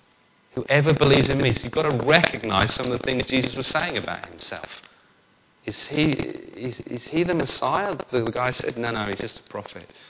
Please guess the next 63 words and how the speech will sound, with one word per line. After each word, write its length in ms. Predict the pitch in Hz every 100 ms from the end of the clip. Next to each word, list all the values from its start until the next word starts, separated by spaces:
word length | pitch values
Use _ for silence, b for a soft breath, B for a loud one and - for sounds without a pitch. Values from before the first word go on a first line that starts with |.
| b b -
Well, 100 | 113
we 60 |
can't 220 | 110 151
be 80 | 117
the 60 | 95
Mess-, 180 | 80 -
he 80 | 107
can't 160 | 135
be 60 | 98
the 80 | 92
Christ 500 | - 117 95 92 -
'cause 160 | 101
he's 140 | 104 -
come 160 | 107
from 280 | 101 87 80
Galilee. 640 | 104 113 127 92 87 -
You 100 | 101
know, 100 | 98
he 60 | 85
didn't 160 | 95
even 120 | 98 95
come 140 | 98
from 160 | 98 90
Bethlehem. 460 | 113 - 104 85 - B B B B B
But 140 | 104 110
we 160 | 127
know 260 | 117 123 98
there's 140 | 98
got 120 | -
to 60 | 139
be 80 | 139
that 160 | 127
element 320 | 117 117 113 110
of 80 | -
faith. 260 | - 95 90 104
This 260 | 147 -
is 140 | 135 -
the 100 | 123
one. 500 | 107 113 92 85 90
You 300 | 127 160 151
are 160 | 127
the 80 | 123
one 400 | 113 120 101 90 B B B -
with 140 | 104
the 100 | 107
words 360 | 110 113 117 -
of 160 | 101
eternal 440 | 98 - 107 98 92
life. 300 | 90 82 - - -
Where 220 | 123 147
else 260 | 143 135 -
can 200 | - 113
we 100 | 110
go? 160 | 110
We've 140 | 95 98
already 180 | 123 117
had 160 | 117
that 120 | 101
one 120 | 98 92
with 120 | 90
Peter. 320 | - - 90
He 120 | 90
says, 260 | - 107